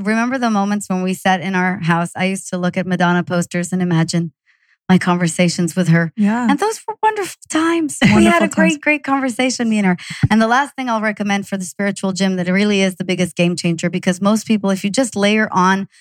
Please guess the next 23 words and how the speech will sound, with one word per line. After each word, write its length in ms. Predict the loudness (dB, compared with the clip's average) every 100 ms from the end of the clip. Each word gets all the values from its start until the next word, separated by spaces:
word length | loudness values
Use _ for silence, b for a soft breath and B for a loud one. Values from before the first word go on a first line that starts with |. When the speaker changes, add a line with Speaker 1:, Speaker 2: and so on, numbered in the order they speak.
| b
Speaker 1:
meditation 800 | -2 -2 -2 0 0 0 -2 -2 -2
and 180 | -2 0
reading 400 | 0 0 -2 -6 b b 0
onto 340 | 0 0 -4
an 140 | -2
already 400 | 0 0 0 -2
dirty 340 | -2 -2 -2 -2
floor, 340 | -4 0 0
you 160 | 0 2
have 240 | 2 0 -4
negative 540 | -2 -2 0 -2 -4 -2
patterns 380 | -2 -2 -4 -8
of 80 | -12
thinking. 420 | -12 -8 -6 -8 B B
You 60 | 2
don't 200 | 2 0
really 440 | -2 2 2 2 2
know 180 | 2
what 240 | 2 -2 -2
you 80 | 0
want. 340 | 2 0 -2
You're 100 | -4
unclear. 640 | 0 0 -2 -2 0 0